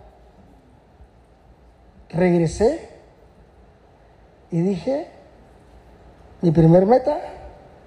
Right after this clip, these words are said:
son quince millones de dólares". Esa es mi meta. Pero va de manera progresiva.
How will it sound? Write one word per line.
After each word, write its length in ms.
son 320
quince 380
millones 360
de 80
dólares". 420
Esa 160
es 40
mi 80
meta. 240
Pero 180
va 400
de 140
manera 580
progresiva. 1400